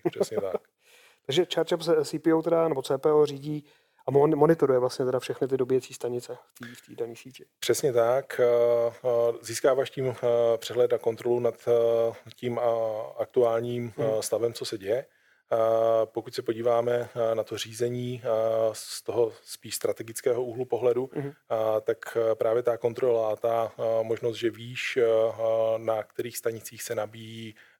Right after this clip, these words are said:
Speaker 1: eh, jak se tam nabíjí, kolik se tam nabíjí,
Speaker 2: Mhm, mhm.
Speaker 1: eh, tak, eh, tohleto jsou všechno data, eh, která potřebuješ pro tom, pro rozvoj sítě.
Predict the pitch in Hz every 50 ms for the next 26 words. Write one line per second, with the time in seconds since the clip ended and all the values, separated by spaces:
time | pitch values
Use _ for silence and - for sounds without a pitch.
0 | - 107 110 110 110 110 107 110 110 110 110 110 - - 123 - 123 120 117 117
1 | 110 113 113 110 107 107 110 110 107 _ _ - 110 113 120 131 131 - - -
2 | 123 - - 135 - 110 117 113 113 113 110 160 139 143 120 104 101 _ _ 135
3 | 113 127 131 147 _ - 127 110 104 107 107 107 110 107 - - 110 110 110 -
4 | _ _ - - 113 110 110 - 113 113 110 117 110 - 123 - - - - 120
5 | 113 107 - - 113 117 117 - - 120 120 110 110 110 104 - - 110 110 104
6 | - 110 - - 110 110 117 104 - - 113 110 - 113 110 - 113 113 107 110
7 | 104 - 113 113 107 - - - _ - 98 -